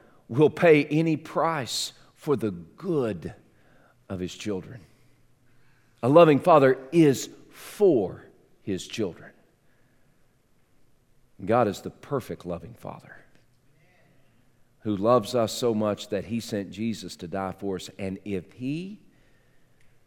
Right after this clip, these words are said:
did not spare his own son, make no mistake, he'll take care of every big bad wolf that comes your way today or tomorrow.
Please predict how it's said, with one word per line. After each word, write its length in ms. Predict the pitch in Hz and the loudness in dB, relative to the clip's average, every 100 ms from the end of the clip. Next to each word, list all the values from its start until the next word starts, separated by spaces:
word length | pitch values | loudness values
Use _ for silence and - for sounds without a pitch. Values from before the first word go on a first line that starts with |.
| _ _ _ _ _ _ | _ _ _ _ _ _
did 120 | 110 | 0
not 220 | 120 120 | 2 2
spare 300 | - - 131 | -2 -2 0
his 140 | 113 113 | 0 0
own 200 | 120 104 | -4 -4
son, 400 | - 131 135 131 - _ - _ _ _ _ _ _ _ _ _ _ _ _ _ _ _ _ _ | -6 -8 -8 -12 -20 _ -20 _ _ _ _ _ _ _ _ _ _ _ _ _ _ _ _ _
make 220 | 101 113 | -6 -4
no 140 | 113 107 | -2 -4
mistake, 420 | 95 - 95 - | -6 -6 -6 -6
he'll 160 | 107 101 | -8 -6
take 280 | 104 92 | -6 -8
care 480 | - 107 87 80 - _ _ _ _ _ _ | -8 -8 -6 -10 -16 _ _ _ _ _ _
of 160 | 95 85 | -12 -8
every 300 | 107 107 104 90 | -4 -4 -4 -6
big 320 | 80 95 85 | -6 -8 -6
bad 260 | 95 90 | -8 -6
wolf 200 | 90 85 | -8 -10
that 140 | - - | -12 -14
comes 260 | 92 82 | -12 -12
your 120 | 85 80 | -12 -12
way 260 | 82 78 - | -12 -14 -16
today 400 | 82 - - _ _ _ _ _ _ _ _ _ _ _ _ _ | -20 -20 -20 _ _ _ _ _ _ _ _ _ _ _ _ _
or 180 | 95 95 | -6 -6
tomorrow. 480 | - 90 50 - - | -6 -14 -16 -16 -20